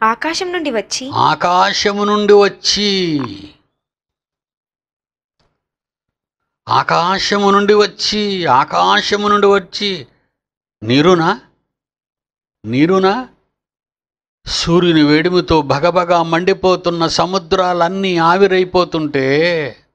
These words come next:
Speaker 2: ఆ సముద్రాల లెవెల్ దేవుడు భూమిని చేసినప్పుడు ఎన్ని నీళ్లున్నాయో సముద్రాలుగా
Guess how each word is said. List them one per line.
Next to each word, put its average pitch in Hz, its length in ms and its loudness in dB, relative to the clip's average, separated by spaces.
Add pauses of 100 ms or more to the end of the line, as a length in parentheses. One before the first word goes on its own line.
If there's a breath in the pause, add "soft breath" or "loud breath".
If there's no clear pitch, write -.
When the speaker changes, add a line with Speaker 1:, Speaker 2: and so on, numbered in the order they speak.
(2000 loud breath)
Speaker 2:
ఆ 139 200 2
సముద్రాల 190 760 0
లెవెల్ 175 600 0 (2000 soft breath)
దేవుడు 214 420 4
భూమిని 202 420 0
చేసినప్పుడు 202 920 0 (680)
ఎన్ని 190 360 2
నీళ్లున్నాయో 220 760 2
సముద్రాలుగా 185 1400 0